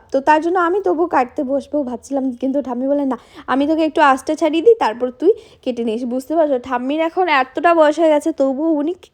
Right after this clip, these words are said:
এত ঝটপট করে মাছটা এইভাবে আঁচ ছাড়িয়ে নিলে, মানে, আমি বুঝতেই পারলাম না। আমার কিন্তু অনেকটা সময় লেগে যায় সত্যি। এখনকার হয়তো আমি জানি না, আমার এটা মনোভাব, হয়তো তোমাদের একটু ফাস্টই তোমরা কেটে নাও, কিন্তু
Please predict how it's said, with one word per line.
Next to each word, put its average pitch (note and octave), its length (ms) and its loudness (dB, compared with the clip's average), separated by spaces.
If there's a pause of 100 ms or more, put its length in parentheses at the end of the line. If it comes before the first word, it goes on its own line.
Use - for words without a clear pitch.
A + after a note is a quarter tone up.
(100)
এত C4+ 360 -2
ঝটপট F4 340 -2
করে F#4+ 180 0
মাছটা E4+ 380 -2
এইভাবে E4+ 260 0
আঁচ D4+ 180 2 (120)
ছাড়িয়ে F#4 240 2
নিলে, G4 200 0
মানে, E4+ 160 -2
আমি E4+ 180 0
বুঝতেই C4 420 -4
পারলাম C4+ 300 0
না। D4+ 120 -4 (560)
আমার C#4+ 360 4
কিন্তু F#4+ 220 2
অনেকটা C#4 460 4
সময় C4+ 280 0
লেগে B3+ 200 2
যায় D4 260 0
সত্যি। C#4 380 -2
এখনকার D4+ 560 0
হয়তো D4+ 280 -2 (280)
আমি D#4 320 2
জানি F4+ 260 4
না, E4 220 0
আমার D4+ 340 2
এটা E4 320 2
মনোভাব, B3+ 520 -4
হয়তো C4+ 280 -4
তোমাদের C#4 460 -2
একটু D4+ 460 -4
ফাস্টই C4 460 -2
তোমরা D#4 220 0
কেটে A#3+ 260 -6
নাও, A#3+ 160 -6
কিন্তু C4+ 240 -4